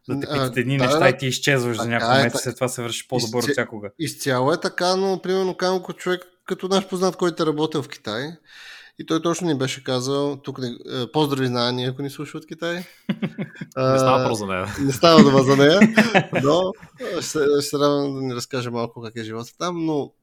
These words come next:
Speaker 2: примерно, наш познат работеше там като гейм девелопър и преспокойно отваря си YouTube, отваря си форуми, гледа си неща през V P N, цък-цък, всичко е точно.
Speaker 1: Е.
Speaker 2: Разбира се, може би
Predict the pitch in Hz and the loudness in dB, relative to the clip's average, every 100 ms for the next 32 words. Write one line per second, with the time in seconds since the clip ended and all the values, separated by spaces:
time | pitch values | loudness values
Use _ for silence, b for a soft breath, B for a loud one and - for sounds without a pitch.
0 | _ - 160 156 156 151 151 156 147 - | _ -2 0 2 2 0 2 2 0 -6
1 | - 135 135 135 135 135 127 - 131 - | -10 -6 -4 -4 -6 -6 -6 -6 -8 -8
2 | 120 120 127 143 160 170 - 175 165 156 | -8 -4 -4 -2 -2 -4 -4 -6 -6 -10
3 | B B B B - 180 165 196 185 - | B B B B -6 -4 -2 2 0 0
4 | 196 196 143 131 143 143 156 - 170 170 | 0 2 2 2 4 4 2 -4 -2 -2
5 | 165 170 160 - - 139 127 147 - 151 | -2 -4 -4 -8 -4 -2 -4 -8 -6 -6
6 | 147 147 143 117 113 117 127 - 135 131 | -4 -2 -4 -4 -4 -2 -4 -6 -8 -8
7 | - 131 127 131 123 131 127 127 123 120 | -8 -8 -8 -8 -6 -8 -6 -6 -4 -6
8 | 113 - 110 - 120 - - 139 - 151 | -12 -16 -20 -18 -18 -16 -16 -14 -12 -10
9 | 165 175 139 135 _ B B B 127 131 | -10 -10 -16 -16 _ B B B -6 0
10 | 135 123 151 156 - - 147 139 139 160 | 0 4 4 4 2 -2 -2 -2 -2 -2